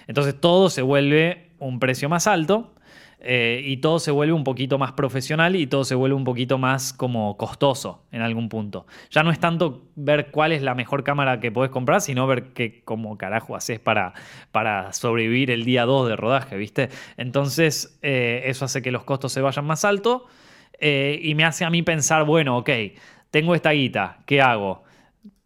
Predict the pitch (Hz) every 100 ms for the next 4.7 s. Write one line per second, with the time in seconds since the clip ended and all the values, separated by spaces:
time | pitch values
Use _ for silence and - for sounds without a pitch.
0 | - 131 123 185 165 131 95 113 127 147
1 | 139 131 127 135 107 95 - 117 156 147
2 | 143 139 104 - - - - 143 139 123
3 | 117 127 147 156 156 151 147 139 135 147
4 | 135 175 170 180 190 -